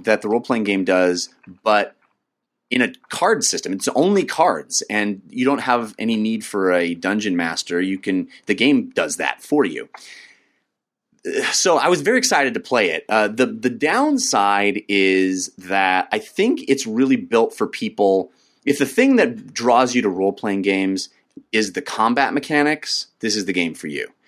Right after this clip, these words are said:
If, if you're like, "All I wanna do is just run into a dungeon and kill stuff and, and use the, you know, roll dice,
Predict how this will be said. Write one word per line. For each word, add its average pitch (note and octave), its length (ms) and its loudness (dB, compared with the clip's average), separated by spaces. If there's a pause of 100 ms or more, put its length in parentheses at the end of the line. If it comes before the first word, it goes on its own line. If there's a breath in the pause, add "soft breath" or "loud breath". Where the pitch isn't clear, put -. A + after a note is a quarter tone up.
(220 soft breath)
If, A2 180 -2
if B2 240 -2
you're C#3+ 120 2
like, A#2 220 -2
"All D#3 160 0
I G3 60 2
wanna E3+ 200 0
do B2+ 160 0
is G#2+ 100 -4
just A2 220 -4 (580)
run C3+ 160 0
into C#3+ 200 2
a A2 40 0
dungeon A2 360 -2
and E2 140 -8
kill G2+ 240 -2
stuff - 520 -6 (400 loud breath)
and, E2+ 320 -10
and F#2+ 420 -6
use B2 380 4
the, A2+ 100 2
you G#2+ 80 0
know, F2+ 120 0
roll C#3+ 280 0
dice, G#2 680 0